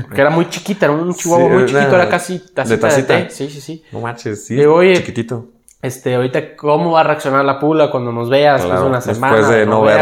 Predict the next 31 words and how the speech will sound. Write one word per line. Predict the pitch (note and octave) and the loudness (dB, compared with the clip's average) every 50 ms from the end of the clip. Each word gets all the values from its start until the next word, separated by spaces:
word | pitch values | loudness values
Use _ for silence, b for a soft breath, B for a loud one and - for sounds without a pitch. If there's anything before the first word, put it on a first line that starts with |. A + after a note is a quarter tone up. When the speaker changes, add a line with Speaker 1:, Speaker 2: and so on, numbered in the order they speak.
| G#2 A2 | 2 0
Speaker 2:
vernos, | A2 G#2+ G#2+ | -2 -4 -4
Speaker 1:
sabes | A2+ B2 A2+ A2 | -4 -6 -8 -8
qué?". | - - D#3+ E3+ E3+ - | -8 -8 -10 -10 -10 -12
Speaker 2:
claro. | - - G2+ G2 - - - _ _ _ _ _ _ _ _ _ _ - | -12 -10 -8 -8 -8 -12 -16 _ _ _ _ _ _ _ _ _ _ -8
Speaker 1:
Llegamos | F#3+ C#3+ C#3+ C#3+ C#3 D#3+ E3+ E3 E3 D3+ D#3 F#3 F#3+ - - - - - - _ _ | -2 0 2 2 2 2 0 0 -2 -2 -4 -6 -8 -12 -18 -20 -20 -20 -20 _ _
y, | _ - C3 B2+ B2+ B2 B2 B2 A#2+ A#2+ A#2+ A#2 A#2 A2+ A#2 A#2+ B2+ - | _ -10 -8 -6 -6 -6 -4 -4 -4 -4 -4 -6 -6 -6 -6 -8 -10 -10
y | F3 D3 B2 B2 A#2+ | -10 -10 -8 -8 -8
de | A#2 A#2+ | -8 -8
que, | - - | -10 -10
"No, | B2+ D3 F3 G3+ G3+ | -10 -8 -8 -10 -8
que | G3 F3 | -6 -4
la | D3 C3+ C3 - | -2 -2 -2 -4
pulga, | - G#3 A3 A3 G#3 F3+ | -4 -4 -2 0 0 -2
que | G3 | -2
sabe | - F3+ E3+ E3 E3 | -2 -4 -4 -4 -4
qué". | - F#3 G3 G#3 G#3 G#3 G#3 - - _ _ _ _ _ _ _ _ | -6 -6 -4 -4 -4 -6 -8 -12 -20 _ _ _ _ _ _ _ _
Mi | D3+ C#3 | -4 -2
hermana | B2+ B2+ C#3 D3+ D3+ D#3+ D3+ | 0 2 2 2 2 2 2
y | C#3 | 2
mi | B2+ B2 | 0 0
hermano | A#2+ B2 B2+ C3 C3 B2+ | -2 -2 -2 -2 -2 -4
llegaron | A#2 A2 A#2 C3 D3 D#3+ F3 E3 | -4 -4 -2 0 0 -2 -2 -4
y | D3 A#2+ A2 | -6 -8 -8
yo, | A2+ A2+ - b b b b b b b b b b b _ - | -8 -10 -10 b b b b b b b b b b b _ -4
"No, | D3 E3+ G3 G3 | -2 -2 -2 -2
que | G3 - | -2 -2
la | B2+ A#2 - | -2 -2 -2
pulga, | - F#3 G3 G3+ F#3+ D#3+ | -2 -2 0 0 0 0
bla, | D3 C#3+ C#3 C3+ | 0 0 0 0
bla, | C3+ D3+ | 0 -2
bla". | F3 G3 G#3 G#3+ G#3 - - _ _ | -2 -2 -4 -6 -8 -14 -20 _ _